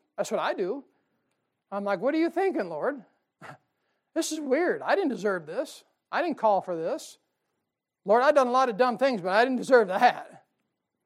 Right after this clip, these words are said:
Right? But he says, "Think it not strange." Why?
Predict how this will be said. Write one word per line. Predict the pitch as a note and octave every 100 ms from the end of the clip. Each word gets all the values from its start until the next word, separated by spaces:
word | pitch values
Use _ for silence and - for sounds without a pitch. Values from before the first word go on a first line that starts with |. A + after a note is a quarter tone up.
| _ -
Right? | F#3+ D#4 - _ _ _ _ _ _ _ F#3
But | E3 F3
he | G3+
says, | G3 F#3
"Think | - G3+
it | F#3+
not | F#3 F3+
strange." | - A3+ D#4 A#3+ _ _ _ _ _ _ _ _ _ _ _ _ _ _
Why? | G3 A#3+ D#3